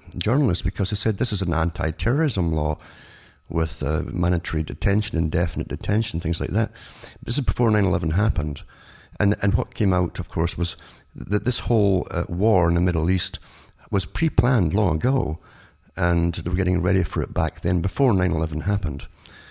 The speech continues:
Uh, and nine eleven, of course, was just a kick-off, like, like the official, "Here, here's the flag," <laughs> you know, uh, and away they went. So it was all pre-planned,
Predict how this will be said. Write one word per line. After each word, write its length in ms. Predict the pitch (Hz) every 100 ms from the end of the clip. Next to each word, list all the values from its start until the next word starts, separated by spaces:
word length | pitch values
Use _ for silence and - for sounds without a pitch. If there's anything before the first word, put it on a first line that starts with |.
| - _ -
Uh, 260 | 82 82 -
and 160 | 85
nine 120 | 101
eleven, 280 | 92 85 82
of 100 | 78
course, 240 | - 76 -
was 80 |
just 160 | - -
a 60 | -
kick-off, 580 | 82 - 73 73 - -
like, 240 | 78 -
like 120 | 78
the 80 | -
official, 480 | 80 90 80 76 76 - - -
"Here, 180 | - 95
here's 240 | - 92 -
the 80 | 80
flag," 420 | - 82 80 80
<laughs> 40 | -
you 80 | 104
know, 160 | 90 - - - - -
uh, 280 | 76 - 82
and 100 | 82
away 160 | 82 87
they 100 | 73
went. 240 | 85 98 - - - -
So 200 | - 113
it 40 |
was 120 | - 139
all 80 |
pre-planned, 680 | 123 - 90 - 101 85 78